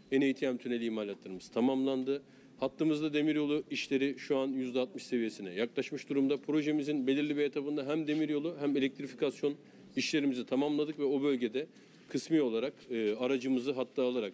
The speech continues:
burada Dudullu Bostancı metro hattımızda ortak bir araç kullanımımız, imkanımız var. Dudullu Bostancı hattımızdaki,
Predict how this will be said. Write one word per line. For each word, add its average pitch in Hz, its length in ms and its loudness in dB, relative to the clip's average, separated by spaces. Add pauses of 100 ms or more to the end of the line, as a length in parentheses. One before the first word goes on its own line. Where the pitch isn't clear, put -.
burada 120 260 0
Dudullu 127 300 0
Bostancı 123 420 0
metro 123 260 0
hattımızda 120 380 -2
ortak 117 420 0
bir 120 100 2 (220)
araç 117 260 0
kullanımımız, 120 680 0
imkanımız 117 580 0
var. 139 140 -4 (460)
Dudullu 160 260 4
Bostancı 143 400 0
hattımızdaki, 123 540 -4